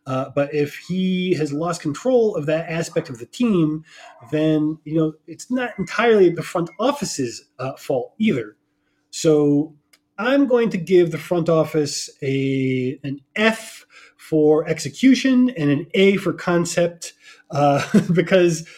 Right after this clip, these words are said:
the idea of running two different cores at the same time, one win now, one win later,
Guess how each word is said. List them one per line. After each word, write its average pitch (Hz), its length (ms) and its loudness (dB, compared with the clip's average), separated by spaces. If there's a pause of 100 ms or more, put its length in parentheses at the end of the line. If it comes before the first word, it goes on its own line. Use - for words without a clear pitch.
(180)
the 240 160 4
idea 269 420 4
of 214 180 2
running 220 380 2
two 240 300 0
different 196 380 -4
cores 180 440 2
at - 140 -10
the 143 60 -10
same 160 240 -2
time, 151 340 -4
one 156 180 -2
win 156 200 0
now, 151 240 -2
one 147 180 -2
win 139 180 -2
later, 170 360 -2